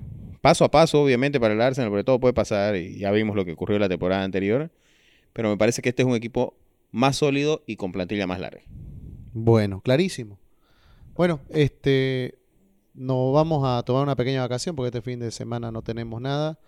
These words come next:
Speaker 2: Vamos a esperar que Escocia le siga yendo bien, a Inglaterra también,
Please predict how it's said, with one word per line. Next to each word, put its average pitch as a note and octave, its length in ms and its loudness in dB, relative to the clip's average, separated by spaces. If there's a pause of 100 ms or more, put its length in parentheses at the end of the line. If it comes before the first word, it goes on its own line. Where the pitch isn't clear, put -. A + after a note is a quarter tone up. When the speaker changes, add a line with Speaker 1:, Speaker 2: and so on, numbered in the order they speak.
(360)
Speaker 2:
Vamos A#2 260 -2
a - 20 0
esperar A2+ 280 -2
que A#2 80 -4
Escocia A2+ 380 -4
le G#2 100 -6
siga G#2+ 160 -6
yendo A2+ 200 -6
bien, D#3+ 260 -4
a C3 40 -6
Inglaterra A2 400 -8
también, C#3 440 -8